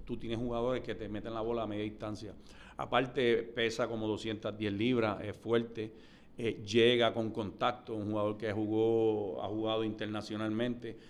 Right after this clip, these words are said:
jugó solamente dos juegos en Manatí, y los dos juegos que en Manatí jugó fue espectacular, se lastimó, eh, y como ellos estaban en la pelea de cualificar, pues no pudieron esperar por él, porque era una lastimadura de tobillo que tomaba más de un mes, un mes y medio.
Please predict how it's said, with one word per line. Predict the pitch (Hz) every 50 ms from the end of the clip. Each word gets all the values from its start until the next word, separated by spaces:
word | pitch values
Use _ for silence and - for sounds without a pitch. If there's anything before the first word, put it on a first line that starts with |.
| - - - -
jugó | 117 117 117 120 120
solamente | 117 - 143 135 131 139 135 127 135 127
dos | 131 131 107
juegos | 110 123 123 123 127
en | 127 123
Manatí, | 127 127 127 123 110 127 127 135 - - - - - - - - - - - - - - -
y | 123 113
los | 113 107 110
dos | 113 110
juegos | 113 113 117 120 120
que | 123
en | 117 117
Manatí | 117 117 113 110 104 120
jugó | 113 110 113 110 113 120 113
fue | - - 110
espectacular, | 101 - - 107 - - 120 104 104 107 107 110 117 117
se | 113 - - 117 107
lastimó, | 110 110 - - - 110 107 120 139 127 117 127 135 - - - - - - - - -
eh, | - - 110 -
y | - 117
como | - 120 110 107 107
ellos | 107 110 120 117 113
estaban | - - 127 127 123 123 120
en | 123 120
la | 120 117
pelea | - 120 117 120 123 120
de | 123 123
cualificar, | 120 127 123 127 117 - 127 120 123 131 131 131
pues | 123 107
no | 101 104 95
pudieron | 104 107 107 110 113 113 110 107 -
esperar | 107 - - 113 104 107 107 101
por | 104 110 107 113
él, | 117
porque | - 135 113 110
era | 107 104 104
una | 107 107
lastimadura | 104 104 - - - 107 107 110 110 110
de | 110 107
tobillo | 110 110 107 120 131 135 120
que | 113 104
tomaba | 101 95 95 95 101 104
más | 104 110 107
de | 101 104
un | 104 98
mes, | 101 104 110
un | 107 98
mes | 101 101 101
y | 98
medio. | 92 90 90 85 78 98 -